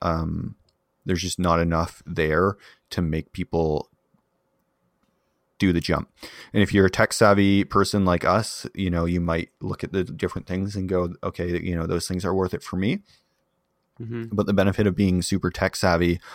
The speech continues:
Speaker 1: is that, you know, you have a better understanding of the value of those differences and can make a better judgment call of whether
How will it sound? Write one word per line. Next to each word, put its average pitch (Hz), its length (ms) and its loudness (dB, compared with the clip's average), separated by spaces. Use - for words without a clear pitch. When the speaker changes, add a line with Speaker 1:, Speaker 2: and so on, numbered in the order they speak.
Speaker 1:
is 98 140 2
that, 90 140 4
you 90 140 2
know, 87 680 4
you 98 140 2
have 95 160 2
a 95 40 4
better 87 540 2
understanding 90 680 0
of 85 100 -2
the 82 80 0
value 90 500 4
of 87 200 -2
those 87 300 2
differences 123 680 -2
and 92 140 -2
can 92 100 -2
make 87 160 0
a 92 40 2
better 87 280 2
judgment 85 400 -2
call 85 300 2
of 80 160 -6
whether 80 520 0